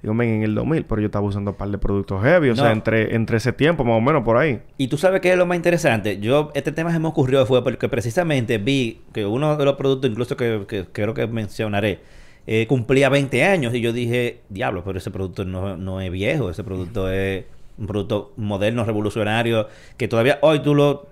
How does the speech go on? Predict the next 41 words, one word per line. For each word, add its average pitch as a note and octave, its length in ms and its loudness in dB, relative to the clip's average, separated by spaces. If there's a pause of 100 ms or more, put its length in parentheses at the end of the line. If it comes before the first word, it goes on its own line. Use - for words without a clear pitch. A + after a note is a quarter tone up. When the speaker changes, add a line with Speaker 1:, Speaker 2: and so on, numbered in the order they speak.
(160)
Speaker 2:
lo B2+ 320 4
consiguieras C3 460 4
y - 20 6
lo C3 60 6
usaras A2 420 4
y, G2+ 160 -2 (320)
Speaker 1:
Y A#2 100 0
te G#2+ 100 -2
Speaker 2:
y, - 20 2
Speaker 1:
si- C3+ 260 0
Speaker 2:
y A#2+ 120 0
sirviera". A2 680 0
Speaker 1:
Claro. G#2+ 380 0
Speaker 2:
Entonces C3 240 2
yo C3 60 6
dije, C3 480 4 (640)
y C3 200 0
en A#2+ 140 0
esa E3 320 0
época, A#2 320 2
hace B2 100 -2
veinte D3+ 220 -2
años, A#2 340 -2
era B2+ 160 0
que C3+ 80 -2
la C3+ 120 0
tecnología C3+ 480 2
estaba C3 260 -2
como A#2 280 -2 (340)
comenzando C#3 760 2
a C#3 40 2
ser C#3+ 440 0 (140)
la A#2 240 0
gran A#2+ 460 0
cosa. A#2 400 0
O - 20 -2
sea, G2+ 240 2
Speaker 1:
Sí. F2+ 60 -6 (340)
Speaker 2:
la, B2 140 2
las B2 220 -2
noticias C#3 720 2